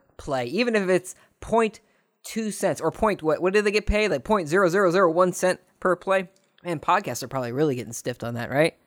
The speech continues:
Unless they have a different, different, uh, payment system where you get paid per minute. 'Cause, geez, a podcast lasts a lot longer than a song. A song could be just repeated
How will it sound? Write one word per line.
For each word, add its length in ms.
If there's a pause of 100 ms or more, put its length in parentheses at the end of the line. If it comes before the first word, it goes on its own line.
(260)
Unless 200
they 100
have 100
a 60
different, 280 (320)
different, 400
uh, 300
payment 420
system 300
where 100
you 60
get 320
paid 440
per 440
minute. 360 (1000)
'Cause, 260
geez, 380 (580)
a 60
podcast 480
lasts 160
a 60
lot 160
longer 260
than 80
a 60
song. 400 (100)
A 40
song 260
could 100
be 80
just 180
repeated 520